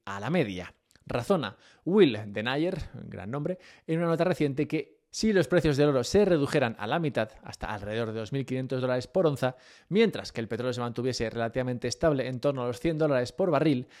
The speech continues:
la relación oro-petróleo volvería a su rango normal, a esa media.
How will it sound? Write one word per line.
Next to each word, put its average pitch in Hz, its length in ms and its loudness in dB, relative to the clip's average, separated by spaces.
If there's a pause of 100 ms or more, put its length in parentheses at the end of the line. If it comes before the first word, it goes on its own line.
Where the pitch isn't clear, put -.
(140)
la 185 300 0
relación 175 640 2
oro-petróleo 143 640 2
volvería 131 540 2
a 123 100 -2
su 113 220 -6
rango 110 360 -4
normal, 113 440 -4
a 95 180 -10
esa 98 220 -10
media. 107 420 -2